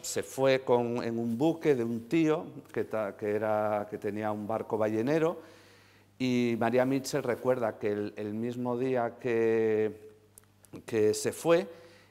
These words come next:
ella le cogió la mano a su padre y le dijo que no se preocupe, que ella estaba ahí para aprender todo, todo lo que, todo lo que hiciera falta. De, ella cuenta que se, le surgió el interés por la astronomía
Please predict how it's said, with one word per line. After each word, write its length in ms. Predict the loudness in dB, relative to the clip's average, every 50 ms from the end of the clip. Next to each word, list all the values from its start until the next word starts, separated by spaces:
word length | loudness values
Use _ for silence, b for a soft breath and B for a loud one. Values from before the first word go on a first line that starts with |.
| B B _ _ _ _ -2
ella 300 | 0 0 2 4 2 2
le 160 | 2 0 -2
cogió 400 | -2 -4 -6 -4 -2 0 2 2
la 100 | 2 2
mano 260 | 0 0 0 0 -2
a 40 | -4
su 220 | -4 -6 -10 -6 0
padre 400 | 2 4 4 4 4 2 0 0
y 40 |
le 160 | 2 0 0 0
dijo 300 | 0 -2 -4 -6 -10 -8
que 100 | -6 -6
no 140 | -6 -6
se 160 | -8 -8 -8 -6
preocupe, 680 | -4 -4 -4 -4 -4 -6 -6 -4 -4 -4 -6 -6 -6 -8
que 180 | -4 0 2 2
ella 200 | 2 2 0 -2
estaba 440 | -2 -2 -4 -4 -4 -2 -2 0 0
ahí 200 | 0 0 -2 -4
para 240 | -4 -4 -2 -2 -2
aprender 500 | -4 -4 -4 -4 -4 -2 -2 -2 -2 -4
todo, 460 | -6 -6 -4 -2 -2 -2 -4 -6 -8 B B B B B B B B B B
todo 220 | -4 -2 0 0
lo 120 | 0 0 -2
que, 360 | -2 -4 -4 -4 -6 -8 -6
todo 220 | -4 -2 -2 0 0
lo 120 | -2 -2
que 100 | -4 -6
hiciera 380 | -8 -6 -6 -4 -2 -2 -4 -4
falta. 520 | 0 2 2 2 0 -2 -6 -8 -8 -8 B B B B B B B B
De, 400 | -4 0 2 2 2 2 0 0
ella 240 | 2 4 6 6 4
cuenta 400 | 4 4 0 2 4 2 2 2
que 120 | 2 0 -2
se, 180 | -2 -4 -8 -8 -12 -16 -16 -12
le 220 | -6 -2 0 0 0
surgió 800 | 0 0 -2 -2 -4 -4 -2 2 6 6 8 8 6 4 2
el 380 | 0 0 2 2 2 0 0 -2 -2
interés 560 | -2 -2 -4 -4 -2 0 2 2 2 0 0
por 180 | -2 -4 -2 -2
la 60 | -2
astronomía 760 | -4 -4 -4 -4 -2 -2 -2 0 0 2 2 2 0 0